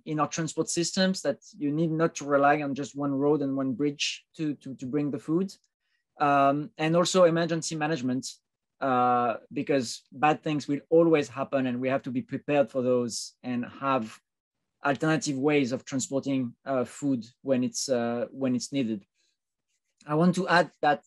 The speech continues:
the cases where it goes really bad tends to be cases where you have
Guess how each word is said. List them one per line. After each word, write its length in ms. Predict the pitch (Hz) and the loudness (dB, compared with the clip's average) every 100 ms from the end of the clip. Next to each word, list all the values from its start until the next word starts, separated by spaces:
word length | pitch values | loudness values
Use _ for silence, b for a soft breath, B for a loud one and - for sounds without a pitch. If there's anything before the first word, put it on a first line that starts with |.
| - | -8
the 80 | |
cases 500 | - 180 196 196 196 | -2 0 2 0 -2
where 120 | 180 160 | 0 0
it 140 | 131 | 0
goes 220 | 151 160 | 0 0
really 260 | 143 147 135 | -2 -6 -4
bad 420 | 117 127 156 185 - _ _ _ | -2 0 0 -2 -10 _ _ _
tends 200 | 151 160 | -4 -2
to 80 | - | -2
be 100 | 143 | -2
cases 400 | 127 156 147 156 | 0 0 0 -2
where 100 | 139 | 0
you 100 | 135 | 0
have 360 | 123 139 143 | 0 2 2